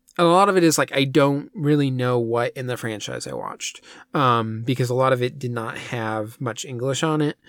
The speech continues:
um, but you could sometimes get ones that did have, like, a, a subtitle option, um,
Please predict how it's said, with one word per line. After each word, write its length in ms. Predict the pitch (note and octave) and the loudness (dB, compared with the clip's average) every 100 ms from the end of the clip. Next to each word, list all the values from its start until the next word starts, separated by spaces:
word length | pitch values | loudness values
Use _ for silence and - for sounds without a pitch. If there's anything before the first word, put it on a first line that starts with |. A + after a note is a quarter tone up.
| - - - | -20 -20 -4
um, 360 | C3 A#2 G#2+ A2 | 0 0 0 -2
but 120 | B2+ | -2
you 140 | C3+ | -2
could 160 | B2 B2 | -2 -2
sometimes 460 | - C3 B2 A2+ | 0 2 2 0
get 220 | A#2 A2+ B2+ | -4 -6 -2
ones 300 | A#2 A#2 A#2+ | -4 -2 -4
that 200 | A#2+ A#2 | -6 -2
did 300 | A#2+ A#2 G#2+ | 0 2 0
have, 680 | - A2 G#2+ G#2+ G#2 - _ _ - _ _ - | -4 -6 -4 -6 -8 -14 _ _ -20 _ _ -2
like, 180 | A#2 | 0
a, 320 | A2+ G#2+ G#2+ - | 0 0 -2 -2
a 240 | C3 A#2 | -4 -4
subtitle 560 | - - A#2 D3 D3 D#3 | -4 -2 -2 0 2 0
option, 540 | D3+ D3 - E3 D#3+ - - - _ | -2 -6 -2 -2 -2 -8 -18 -20 _
um, 680 | - C3+ A#2 G#2+ G#2 G#2+ A2 | 0 2 2 0 -6 -12 -16